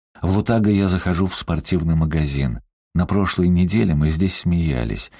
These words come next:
Там были десятки блестящих ботинок в вычурных цветах, и мы спросили продавца, где ближайший боулинг.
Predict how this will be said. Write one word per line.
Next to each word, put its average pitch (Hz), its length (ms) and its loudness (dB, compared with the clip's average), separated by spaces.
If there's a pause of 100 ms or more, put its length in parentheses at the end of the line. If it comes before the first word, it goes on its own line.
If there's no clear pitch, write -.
(120)
Там 95 160 0
были 90 180 4
десятки 85 540 0
блестящих 78 680 -2
ботинок 78 600 -2
в 73 80 0
вычурных 71 560 -4
цветах, 87 520 -4 (360)
и 98 80 2
мы 113 120 4
спросили 104 440 0
продавца, 92 560 -2
где 87 320 -2
ближайший 87 600 -2
боулинг. 62 720 -4